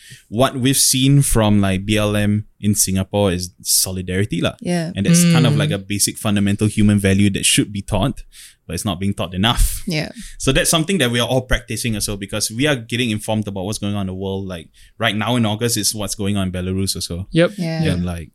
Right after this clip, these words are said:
Speaker 1: again, it's, it's all about just being aware and also helping whenever you can. I mean, like, there's, even in Singapore, and in something local, like, you know, mutual aid, at least you're being aware of what's going
Speaker 2: Mm.
Speaker 1: on in Singapore.
Speaker 2: Mm.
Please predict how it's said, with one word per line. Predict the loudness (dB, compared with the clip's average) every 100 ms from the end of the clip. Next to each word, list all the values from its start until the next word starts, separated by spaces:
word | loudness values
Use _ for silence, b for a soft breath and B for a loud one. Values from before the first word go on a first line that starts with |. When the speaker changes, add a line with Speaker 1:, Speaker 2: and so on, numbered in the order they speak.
| _
Speaker 1:
again, | -6 0 2
it's, | 2 0
it's | -2
all | 0 2
about | 2 0 0
just | -2 0
being | 2 2
aware | 4 2 2 0
and | 0
also | 0 0 2 0 -2 -6 -20 _ -20 -4
helping | -2 2 2
whenever | 2 -2
you | -4
can. | -6 -8 -8
I | -4
mean, | -2 -2
like, | -6 -12 _ -20 _ _ _ _ _ _ _
there's, | -2 0 0 -2 -2
even | 2 4 4
in |
Singapore, | 2 2 0 0 0
and | 2
in | 2
something | 2 0 0
local, | 2 2 2
like, | 0 2
you |
know, | 2
mutual | 2 2 0
aid, | -2 -4 -4
at | -4
least | -2
you're | -2
being | -2 -4
aware | -4 -6
of | -6
what's | -4
going | 0 2
Speaker 2:
Mm. | 2
Speaker 1:
on |
in | -2
Singapore. | -6 -6 -8 -8 -8 -6
Speaker 2:
Mm. | -4 -4